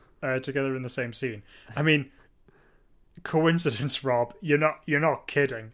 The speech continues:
I mean, it really stretches, uh, uh, <laughs> all credibility. Well, it's just, just like, this is ridiculous. It's a load of crap, but you know what? I quite like it.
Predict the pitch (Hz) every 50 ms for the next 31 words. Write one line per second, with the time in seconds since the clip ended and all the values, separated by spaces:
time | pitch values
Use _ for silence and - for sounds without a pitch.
0 | _ - 147 151 156 151 156 165 180 180 180 175 165 151 135 135 131 - - -
1 | 151 143 143 - - 139 127 123 117 - - - 131 123 120 117 117 113 110 -
2 | _ _ _ _ _ _ _ _ _ _ _ _ _ _ _ _ _ _ _ _
3 | _ _ _ _ _ _ _ _ - 156 143 143 147 143 143 143 135 160 139 -
4 | - - - - - - - - - 123 - - - - - 180 160 139 135 120
5 | - 156 151 143 139 131 131 - 135 113 107 - _ _ _ - 143 143 143 139
6 | - 175 160 151 147 151 - 151 147 - - _ _ _ - - - - - -
7 | - - - - - - - 175 - - 165 147 151 - - _ - 190 262 262
8 | 262 220 175 175 160 - 156 139 - - 147 143 143 143 135 - - _ - 147
9 | 143 - 175 170 214 240 208 165 147 - - - 156 143 143 - - - - 165
10 | 160 175 165 196 202 180 160 151 143 143 151 151 - - 151 147 - - 185 160
11 | 147 139 127 131 135 131 - - 135 139 - -